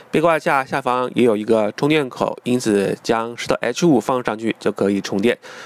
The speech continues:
充满电只需要三个小时，另外电池满电之后会自动进入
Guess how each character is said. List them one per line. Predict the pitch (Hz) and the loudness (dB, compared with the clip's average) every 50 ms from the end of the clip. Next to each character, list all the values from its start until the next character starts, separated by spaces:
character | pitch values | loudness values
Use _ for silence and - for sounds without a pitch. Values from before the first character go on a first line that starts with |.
| - - - - | -20 -20 -10 -2
充 | - 190 190 | 0 2 2
满 | 170 147 127 120 117 117 | 4 2 2 0 -2 0
电 | 156 147 127 123 | 0 0 0 0
只 | - 120 | 0 -2
需 | 101 - - 117 | -2 0 2 2
要 | 113 110 104 98 98 101 | 2 2 0 -2 -4 -4
三 | - 156 165 | -4 -6 -6
个 | 180 | -4
小 | 147 120 98 101 | -4 -4 -4 -4
时， | - - - 110 110 - _ - | -4 -2 -2 -2 -2 -4 _ -2
另 | 143 147 143 | 0 2 2
外 | 131 120 113 110 110 | 2 0 0 -2 -4
电 | - - 143 117 | -2 -2 -2 0
池 | 117 117 117 - | 0 -2 -2 -2
满 | - 95 92 101 | -4 -8 -6 -2
电 | 110 127 113 | -2 -2 0
之 | - 131 127 | 0 -2 -2
后 | - 160 - - - - - - - | -2 -2 -4 -6 -14 -18 -18 -12 -4
会 | - 139 131 123 120 | 0 2 2 2 2
自 | 113 - 147 | 0 0 0
动 | 143 143 131 120 113 | 2 2 0 0 0
进 | - 131 | 0 2
入 | 123 123 120 113 107 | 4 4 4 4 4